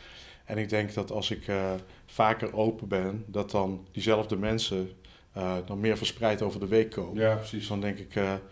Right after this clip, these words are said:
Speaker 1: als iedereen het de moeite waard vindt op, om wat geconcentreerdere momenten te komen in de week,
Speaker 2: Ja.
Speaker 1: dan, eh, ja, dan is dat natuurlijk superfijn. Het is,
Speaker 2: Ja.
Speaker 1: eh, voor mij natuurlijk ook een verplichting om te zorgen dat het de moeite waard is en blijft.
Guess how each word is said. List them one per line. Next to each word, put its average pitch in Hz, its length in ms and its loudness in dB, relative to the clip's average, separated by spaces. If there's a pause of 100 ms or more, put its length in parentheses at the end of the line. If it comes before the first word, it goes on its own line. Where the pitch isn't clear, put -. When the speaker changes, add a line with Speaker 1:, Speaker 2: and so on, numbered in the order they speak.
Speaker 1:
als - 120 -4
iedereen 113 240 2
het 107 100 -4
de 104 60 -4
moeite 107 280 -4
waard 107 260 0
vindt - 240 12
op, 104 120 -6 (440)
om 104 180 -6
wat 101 200 -6
geconcentreerdere 113 840 0
momenten 110 460 -2
te - 80 -14
komen 113 320 -2
in 107 60 -4
de 104 80 -2
week, 117 420 0
Speaker 2:
Ja. 117 220 -8 (440)
Speaker 1:
dan, 98 300 0
eh, 92 240 2 (380)
ja, 104 100 -4
dan 95 100 -8
is 107 100 -10
dat 107 100 -6
natuurlijk 95 280 -12
superfijn. 98 600 -8 (300)
Het - 100 -16
is, 131 40 -2
Speaker 2:
Ja. 139 140 6
Speaker 1:
eh, - 60 -2
voor 113 160 -2
mij 127 120 8
natuurlijk 131 340 6
ook 131 60 -2
een 113 60 -4
verplichting 127 680 2
om 123 160 2
te 113 100 0
zorgen 120 380 4
dat 117 200 4
het 113 180 0
de 113 100 2
moeite 110 300 0
waard 110 320 8
is 131 260 6
en 110 160 2
blijft. 110 500 6